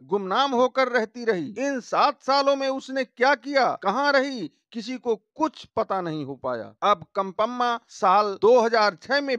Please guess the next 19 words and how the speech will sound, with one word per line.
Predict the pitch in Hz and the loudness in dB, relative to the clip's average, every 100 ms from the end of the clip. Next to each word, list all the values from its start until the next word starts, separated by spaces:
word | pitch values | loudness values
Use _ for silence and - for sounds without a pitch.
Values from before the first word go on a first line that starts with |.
| - | -6
फिर | - 311 | -8 -8
सक्रिय | 254 269 - 247 226 | -2 -4 -2 -8 -6
हो | 185 170 | -4 -4
गई। | 123 95 - | -6 -10 -12
साल | - 165 208 220 | -2 2 2 2
दो | 233 | 2
हज़ार | 233 240 247 220 | 4 4 2 0
छह | 226 269 | -4 -2
में | 277 254 | -2 -4
एक | 156 - _ 175 226 170 | -6 -12 _ 2 2 2
गेस्ट | 160 277 - 220 | 0 0 0 -2
हाउस | 247 277 - | 0 0 -4
के | - 247 208 | -6 -2 -2
एक | 202 - | -2 -2
कमरे | 240 277 285 | -2 0 0
में | 277 240 151 _ _ | 0 -4 -6 _ _
नागमणि | 135 165 247 277 269 269 269 | -4 0 0 0 -2 -4 -2
नाम | 262 269 | -2 -2
की | 262 269 | -4 -8